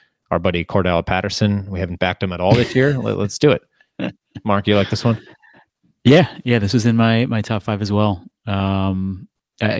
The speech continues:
Speaker 2: I think there's, there's value. The, the trends look great. I think it's seventy-five percent of the money's on Atlanta, but fifty-seven percent of the bets are on New Orleans. That interests me.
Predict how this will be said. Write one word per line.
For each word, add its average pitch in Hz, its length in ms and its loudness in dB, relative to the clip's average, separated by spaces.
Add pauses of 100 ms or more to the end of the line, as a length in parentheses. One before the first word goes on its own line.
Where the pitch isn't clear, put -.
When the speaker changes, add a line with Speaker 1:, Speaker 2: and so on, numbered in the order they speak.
(140)
Speaker 2:
I 101 100 -4
think 107 180 -2
there's, 101 340 0
there's 101 180 -4
value. 98 420 -2
The, 92 120 -16
the 104 120 -6
trends 101 340 -2
look 95 120 -4
great. 101 380 -4
I - 20 -10
think 98 220 -10
it's 95 180 -10
seventy-five 101 460 -2
percent 101 240 -2
of 92 60 0
the 92 60 2
money's 104 320 2
on 101 140 -2
Atlanta, 101 460 -2
but 92 180 -10
fifty-seven 110 540 -8
percent 107 240 -14
of 107 40 -10
the 101 60 -12
bets 101 300 -10
are 113 60 -4
on 98 60 -2
New 98 120 -2
Orleans. 104 400 2
That 113 160 -4
interests 104 300 -6
me. 104 220 -6